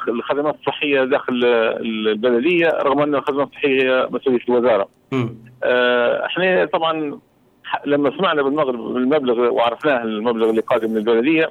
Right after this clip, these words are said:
Speaker 2: مم.
Speaker 1: آه، قسمناه على احتياجات لها علاقة بالمستلزمات الوقاية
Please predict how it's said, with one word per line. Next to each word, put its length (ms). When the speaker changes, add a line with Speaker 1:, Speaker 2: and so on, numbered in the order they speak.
Speaker 2:
مم. 240
Speaker 1:
آه، 360
قسمناه 680
على 340
احتياجات 560
لها 120
علاقة 580
بالمستلزمات 680
الوقاية 380